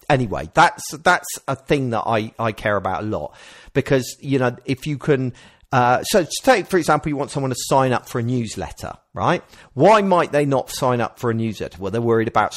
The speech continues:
spam, or they're worried about privacy, that, or they're worried about,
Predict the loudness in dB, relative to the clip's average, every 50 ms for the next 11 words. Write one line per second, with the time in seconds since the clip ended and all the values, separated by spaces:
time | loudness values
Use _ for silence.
0 | -8 -2 0 2 2 2 0 -2 -4 -6 -6 -6 -6 -4 -2 -2 0 0 0 0
1 | 0 0 -2 -2 -4 -2 0 2 2 2 0 -4 -8 -12 -10 -10 -8 -6 -6 -6
2 | -6 -8 -8 -8 -6 -4 -2 -2 0 -2 -2 -2 0 0 2 2 0 -2 -6